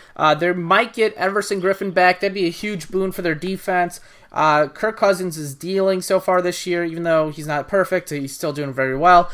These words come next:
But, man, Drew Brees, uh, one record after another. He joins the five hundred touchdown club. He's beaten all thirty, thirty-two teams.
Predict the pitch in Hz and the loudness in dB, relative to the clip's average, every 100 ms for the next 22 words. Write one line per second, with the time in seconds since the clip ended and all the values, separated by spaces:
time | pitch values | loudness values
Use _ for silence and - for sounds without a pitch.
0 | - - - 165 156 170 143 135 175 220 | -6 -2 2 2 2 2 0 0 -2 0
1 | 165 175 127 98 - - _ - 135 135 | 2 0 0 -4 -12 -20 _ -4 0 0
2 | 131 170 202 202 190 190 165 156 - 143 | 0 2 4 6 4 4 2 0 0 0
3 | 151 156 151 151 160 180 185 170 - 170 | 2 2 0 -2 -2 -2 -2 -4 2 2
4 | 165 147 127 185 - 185 170 175 165 147 | 2 -2 -2 -4 -2 -4 -2 0 0 -2
5 | 127 180 165 160 147 175 170 160 - 185 | -6 -8 0 2 2 0 0 0 -2 0
6 | 156 139 131 - 196 196 | 0 -2 -8 -4 -2 -4